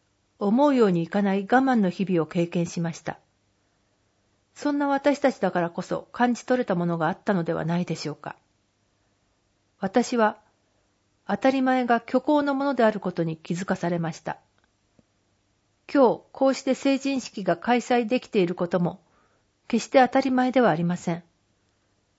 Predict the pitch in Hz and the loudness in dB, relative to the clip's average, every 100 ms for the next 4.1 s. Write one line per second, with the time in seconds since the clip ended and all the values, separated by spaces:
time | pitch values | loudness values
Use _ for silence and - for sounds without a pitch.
0 | _ - 226 285 285 277 269 254 180 170 | _ -10 -4 -2 0 0 0 0 0 -2
1 | - 196 277 269 262 254 254 247 240 - | -6 0 2 4 2 2 2 0 -4 -4
2 | 240 - - 247 180 165 - _ _ _ | -4 -6 -4 -2 -2 -4 -8 _ _ _
3 | _ _ - 269 285 233 180 180 175 165 | _ _ -4 -2 2 2 2 -2 -2 -4